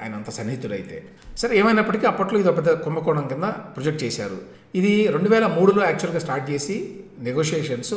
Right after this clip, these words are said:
రెండు వేల నాలుగులో ఒప్పందానికి వచ్చారు. అప్పటికప్పుడు రాలేదు, అదొక అబద్ధం. తర్వాత ఈ రేట్ల గురించి కూడా మాట్లాడతారండి వీళ్ళు. యాభై వేలకి ఎకరం ఇచ్చాడు అప్పుడు చంద్రబాబు నాయుడు, పది కోట్లు వి-, విలువ ఉంటాయని. పది కోట్లు ఇవాళ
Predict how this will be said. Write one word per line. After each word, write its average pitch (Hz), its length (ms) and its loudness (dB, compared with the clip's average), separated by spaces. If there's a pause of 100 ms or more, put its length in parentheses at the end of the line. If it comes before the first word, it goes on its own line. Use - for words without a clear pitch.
రెండు 170 220 0
వేల 196 220 6
నాలుగులో 190 840 4 (200)
ఒప్పందానికి 156 440 2
వచ్చారు. 120 220 -4
అప్పటికప్పుడు 123 400 -6
రాలేదు, 101 400 -4 (360)
అదొక 117 160 -6
అబద్ధం. 104 380 -8 (400)
తర్వాత 233 300 4
ఈ 214 180 0 (100)
రేట్ల 254 340 6
గురించి 185 200 2
కూడా 185 120 0
మాట్లాడతారండి 120 580 -4
వీళ్ళు. 85 260 -8 (300)
యాభై 196 340 10
వేలకి 220 240 6
ఎకరం 180 200 2
ఇచ్చాడు 160 340 4
అప్పుడు - 240 0
చంద్రబాబు 143 320 0
నాయుడు, 131 280 0
పది 123 320 -4
కోట్లు 165 260 -4
వి-, 139 220 -4
విలువ 113 180 -8
ఉంటాయని. 104 340 -12
పది 120 200 -10
కోట్లు 185 300 -6
ఇవాళ 160 380 -2